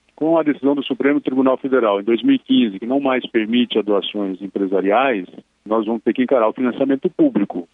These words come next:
Encarar o financiamento público requer muito mais responsabilidade, muito mais austeridade. E para isso nós temos que baixar o custo de campanha.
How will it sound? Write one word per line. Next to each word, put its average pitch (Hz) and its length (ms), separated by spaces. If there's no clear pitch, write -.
Encarar 139 300
o 135 40
financiamento 110 640
público 123 300
requer 135 320
muito 123 260
mais 131 240
responsabilidade, 127 1120
muito 110 280
mais 123 280
austeridade. 127 1000
E 123 80
para 120 220
isso 104 160
nós 123 100
temos 117 160
que 120 40
baixar 131 260
o 120 40
custo 123 300
de 117 60
campanha. 104 640